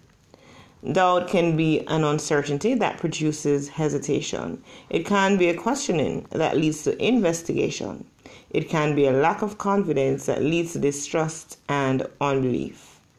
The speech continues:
Of these three forms of doubt, only the last deserves rebuke. There is a broad spectrum of doubt. At one end is faith and at the other unbelief.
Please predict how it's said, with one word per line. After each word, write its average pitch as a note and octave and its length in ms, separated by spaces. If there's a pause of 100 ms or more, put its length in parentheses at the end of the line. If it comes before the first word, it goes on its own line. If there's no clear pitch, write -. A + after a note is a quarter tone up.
(440)
Of G3 220
these G#3+ 240
three F#3+ 280
forms E3+ 360
of D3+ 200
doubt, C#3 480 (520)
only G3+ 280
the F#3 160
last D3 600 (100)
deserves C3+ 640
rebuke. D3 680 (720)
There F#3 220
is A#3 80
a B3+ 80
broad F3 320
spectrum D#3+ 840
of C#3+ 220
doubt. - 440
At E3 240
one F#3 560 (140)
end F3+ 500 (300)
is D#3+ 240
faith D3+ 480
and D3+ 180
at - 140
the D#3 160
other D#3 480
unbelief. C#3+ 840